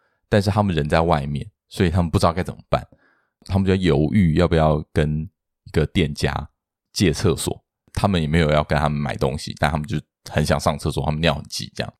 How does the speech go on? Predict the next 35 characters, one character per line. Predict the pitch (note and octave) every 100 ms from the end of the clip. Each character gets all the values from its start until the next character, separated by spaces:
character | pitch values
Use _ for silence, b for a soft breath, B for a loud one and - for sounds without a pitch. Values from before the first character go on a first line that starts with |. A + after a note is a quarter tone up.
| _ _
那 | F#2+
他 | G2
们 |
就 | F#2+
很 | F2+
不 | C#2
好 | G2 F#2 E2+
意 | E2+
思 | - C#2 - -
的 | C#2 A1+ _
问 | - F2+ C#2+ - _
老 | - D2
板 | D2+ B1+
娘， | G1+ - _ _ _ _ _ _ - -
那 | G2+
这 | G2+
个， | F#2+ E2+ E2 - -
哎， | D#2+
老 | D#2+
板 | F#2 D#2+
娘 | D2+ D2
呢， | C#2+ -
哎， | - D2+
这 | E2+
个 | D#2
一 | -
个， | D#2+ D2 -
一 |
个 | -
老 | E2+ C#2
阿 | D2
嬷， | F2+ F2 _ _ _ _ _ _ -
哦， | C2+ D2
她 |
就 | E2 F#2 D#2+